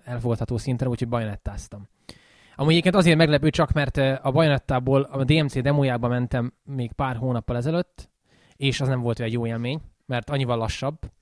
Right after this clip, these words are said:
Igen, Mackó, csinál csak nyugodtan. Ö, ö, közben nem akarjátok tudni, mit csinál Mackó. És, ö,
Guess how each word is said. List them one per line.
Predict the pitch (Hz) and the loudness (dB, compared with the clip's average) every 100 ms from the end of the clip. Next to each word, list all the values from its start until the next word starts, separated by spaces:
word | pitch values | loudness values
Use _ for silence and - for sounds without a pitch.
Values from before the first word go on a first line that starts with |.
| _ | _
Igen, | 247 208 160 | -6 -2 0
Mackó, | 139 - 127 | -2 -2 -4
csinál | 143 127 117 | -2 -4 -6
csak | 104 | -8
nyugodtan. | 117 110 - 110 - _ _ _ - - - _ - | -8 -8 -10 -18 -18 _ _ _ -20 -20 -20 _ -18
Ö, | - 131 131 - - - _ _ _ | -4 0 0 -4 -20 -20 _ _ _
ö, | 147 139 135 131 - _ | 2 2 2 0 -4 _
közben | - 135 139 | 0 2 2
nem | 135 | 2
akarjátok | 127 117 127 | 2 0 0
tudni, | 127 120 | -2 -2
mit | 117 | -2
csinál | 113 | -6
Mackó. | 110 190 - 170 147 - - 185 _ | -4 -4 -2 -2 -2 -6 -20 -20 _
És, | 151 139 131 | 0 0 2
ö, | 156 147 | 2 4